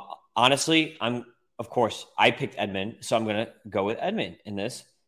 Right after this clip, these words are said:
But the reason that I wanna emphasize Tommy Edman is that he has more position eligibility. Gimenez is mostly only second base, but in some leagues has second and short.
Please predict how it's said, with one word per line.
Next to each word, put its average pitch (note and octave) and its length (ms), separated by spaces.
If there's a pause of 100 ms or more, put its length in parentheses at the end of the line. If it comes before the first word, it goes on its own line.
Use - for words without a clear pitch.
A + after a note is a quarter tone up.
(180)
But A#2 280
the G#2+ 160
reason D3+ 360
that C3+ 100
I B2 60
wanna A2 200
emphasize A2+ 460
Tommy G#2 240
Edman A#2+ 460
is A#2 220
that A#2 200 (140)
he A#2+ 160
has A#2+ 340
more G2+ 300
position G2 560
eligibility. G2 560 (500)
Gimenez D3 420
is A#2 220
mostly A2+ 500
only G#2 260
second F#2 320
base, F#2+ 260
but - 320
in D#3 60
some B2+ 220
leagues B2 220
has G#2 260
second F#2 280
and F2+ 100
short. C3+ 300